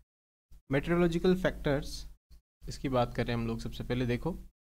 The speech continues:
मेट्रोलॉजी क्या है। मेट्रोलॉजी को हिंदी में बोलते हैं मौसमी या वातावरणीय, है ना। तो मौसमी या वातावरणीय फैक्टर यानी कारक,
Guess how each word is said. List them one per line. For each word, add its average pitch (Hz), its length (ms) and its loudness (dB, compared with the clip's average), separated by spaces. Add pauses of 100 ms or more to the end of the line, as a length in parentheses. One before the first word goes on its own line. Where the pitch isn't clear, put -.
(1000)
मेट्रोलॉजी 170 520 6
क्या 175 200 4
है। 165 160 0 (500)
मेट्रोलॉजी 135 380 2
को 143 80 0
हिंदी 135 220 2
में 139 100 0
बोलते 135 260 0
हैं 135 60 2
मौसमी 127 720 2
या 156 60 4
वातावरणीय, 107 680 0
है 123 360 -6
ना। 180 80 4 (800)
तो 135 60 0
मौसमी 135 500 4
या 175 60 8
वातावरणीय 151 540 4
फैक्टर 143 440 0
यानी 127 240 4
कारक, 131 460 0